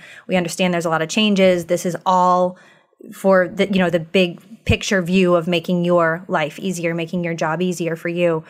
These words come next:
Um, so it's really just, you know, listening to the team. And then for me, it's really gonna be about, um, focusing in on them and figuring out different ways to motivate them is the biggest goal for me, to keep them engaged, to motivate them.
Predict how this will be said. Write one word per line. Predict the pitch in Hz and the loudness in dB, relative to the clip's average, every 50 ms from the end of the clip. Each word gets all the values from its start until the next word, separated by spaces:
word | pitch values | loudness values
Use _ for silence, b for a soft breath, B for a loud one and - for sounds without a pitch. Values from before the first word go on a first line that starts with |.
| B B B B B B B B | B B B B B B B B
Um, | B - 190 180 170 160 156 165 165 175 | B -2 -2 -2 -2 -4 -6 -8 -10 -12
so | - - 220 208 196 | -6 -2 0 0 0
it's | 202 196 - | 0 0 0
really | 247 240 226 214 | 2 4 4 4
just, | 180 190 190 185 - - - - | 2 0 -2 -2 -4 -12 -8 -4
you | 226 202 | 0 2
know, | 196 196 | 2 2
listening | 226 226 - 247 233 226 | 2 2 2 2 0 2
to | - 233 | 0 0
the | 202 202 | -2 -2
team. | 202 - 226 208 202 196 190 190 | 0 0 2 2 2 2 2 2
And | 185 190 190 | 2 2 2
then | 185 185 180 180 180 180 185 B B B B B B B | 2 2 0 0 -2 -6 -8 B B B B B B B
for | B - 202 | B -2 0
me, | 202 220 233 226 226 214 | 2 4 4 4 4 2
it's | 196 190 - | 2 0 2
really | 196 196 196 196 | 2 2 2 2
gonna | 185 190 180 180 | 2 2 0 2
be | 170 185 180 | 2 2 2
about, | 180 165 180 175 175 170 170 170 - - | 2 2 2 0 2 0 0 -2 -2 -4
um, | 175 170 170 165 165 160 165 180 190 | -4 -2 -2 -2 -2 -4 -6 -8 -6
focusing | - - 208 185 190 185 185 - 190 180 180 175 175 | -2 0 0 0 0 -2 -2 0 0 2 2 0 0
in | - - 226 226 | 0 2 4 4
on | 226 220 208 | 4 4 4
them | 202 196 190 185 185 185 180 | 4 4 4 4 2 2 0
and | 170 175 - | -2 -4 -4
figuring | - - 196 185 175 180 175 175 175 175 170 | -2 -2 0 0 2 2 2 2 2 0 0
out | 170 170 170 170 | 0 0 0 0
different | - 180 - 190 175 175 | -2 -2 -2 -2 -2 -2
ways | 170 165 165 | -2 -2 -2
to | - | -2
motivate | 180 170 170 165 160 165 160 160 | -2 -2 0 0 -2 -2 -2 -4
them | - 147 147 170 160 - _ _ _ _ _ _ - | -4 -6 -6 -6 -8 -14 _ _ _ _ _ _ -10
is | - 170 160 156 | -10 -10 -8 -8
the | 175 | -10
biggest | 160 160 - 196 180 175 180 170 - - - - - - _ _ - 190 | -4 0 2 2 2 2 0 -2 -4 -8 -12 -14 -16 -20 _ _ -8 -2
goal | 196 190 175 170 165 | 0 2 2 2 2
for | 165 - 170 | 0 -4 -6
me, | 165 170 160 160 160 - b b b b b b b b | -6 -6 -6 -8 -10 -12 b b b b b b b b
to | - 190 | -8 -6
keep | 190 202 190 196 | -6 -4 -2 0
them | 190 185 | 0 0
engaged, | 180 180 165 165 160 165 160 156 - - - - - | 0 0 0 0 0 0 -2 -4 -6 -12 -12 -12 -8
to | - 180 | -6 -4
motivate | 175 165 160 160 156 156 156 156 | -2 -2 -2 0 -2 -2 -4 -4
them. | - - - - | -8 -10 -10 -10